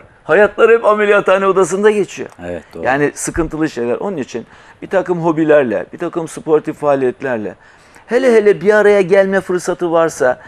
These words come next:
Speaker 1: sohbet etme fırsatı varsa onları değerlendirerek, iş ortamından mümkün olduğu kadar ara sıra çıkarak, e, tatil yaparak,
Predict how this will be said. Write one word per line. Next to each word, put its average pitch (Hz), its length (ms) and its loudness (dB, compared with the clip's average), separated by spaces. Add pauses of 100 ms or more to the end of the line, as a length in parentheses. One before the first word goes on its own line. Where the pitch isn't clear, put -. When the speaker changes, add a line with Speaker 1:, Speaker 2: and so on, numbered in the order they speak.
(220)
Speaker 1:
sohbet 202 380 -4
etme 170 280 -2
fırsatı 151 380 -6
varsa 139 280 -4
onları 143 400 -2
değerlendirerek, 139 800 2 (400)
iş 175 160 -4
ortamından 147 600 0
mümkün 131 360 -6
olduğu 135 320 -2
kadar 110 340 0 (180)
ara 123 180 0
sıra 101 320 -6 (360)
çıkarak, 139 400 -2 (420)
e, 113 100 0
tatil 123 440 -2
yaparak, 123 380 0